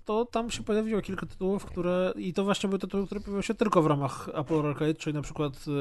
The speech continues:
y, to, co Devolver tam wrzucił, y, Exit the Gungeon chociażby,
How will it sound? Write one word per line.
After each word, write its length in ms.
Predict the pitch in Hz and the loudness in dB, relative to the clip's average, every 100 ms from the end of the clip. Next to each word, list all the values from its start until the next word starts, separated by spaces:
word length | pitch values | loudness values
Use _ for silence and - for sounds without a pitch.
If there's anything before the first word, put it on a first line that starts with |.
| 143 | 0
y, 40 | 139 | 0
to, 100 | 147 | -2
co 120 | 156 | 2
Devolver 440 | 160 160 151 139 | 4 6 6 4
tam 160 | 127 127 | -2 -4
wrzucił, 420 | 123 127 123 113 - _ - - - - 151 | -2 -4 -6 -10 -14 _ -14 -10 -10 -10 -10
y, 500 | 139 135 135 131 - | -6 -4 -2 -2 0
Exit 340 | 139 131 135 | 0 0 0
the 100 | 139 | 0
Gungeon 480 | 135 127 120 107 104 - _ | 0 0 -2 -6 -10 -16 _
chociażby, 420 | 131 120 117 117 | -10 -8 -6 -10